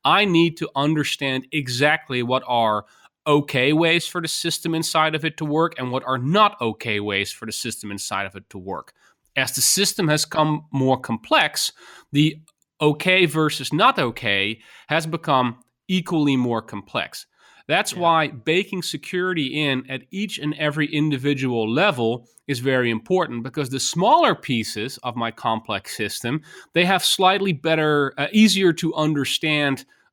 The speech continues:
Speaker 1: um, okay operating modes and not okay operating modes. So if I bake security in at each individual piece of my complex system, it is slightly easier to define it, and it's slightly more resilient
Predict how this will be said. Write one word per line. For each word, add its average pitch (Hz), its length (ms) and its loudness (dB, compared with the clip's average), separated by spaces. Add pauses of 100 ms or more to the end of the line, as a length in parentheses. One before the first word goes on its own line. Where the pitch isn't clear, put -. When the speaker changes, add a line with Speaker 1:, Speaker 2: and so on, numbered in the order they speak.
(160)
Speaker 1:
um, 117 640 0 (220)
okay 143 720 2
operating 131 520 0
modes 123 340 0
and 120 200 0
not 135 300 2
okay 95 400 -8
operating 98 580 -4
modes. 98 240 -6
So 135 140 -4
if 135 100 -4
I 170 100 4
bake 180 360 2
security 170 600 0
in 127 240 2 (540)
at 151 280 0
each 175 220 2
individual 139 800 2 (200)
piece 185 380 0
of 135 200 -8
my 135 160 0
complex 131 560 -2
system, 117 580 0 (280)
it 151 120 0
is 156 140 4
slightly 185 580 2
easier 165 640 0
to 135 140 -6
define 123 520 0
it, 254 220 -2 (480)
and 147 160 0
it's 151 160 -2
slightly 170 460 2
more 156 280 4
resilient 131 800 4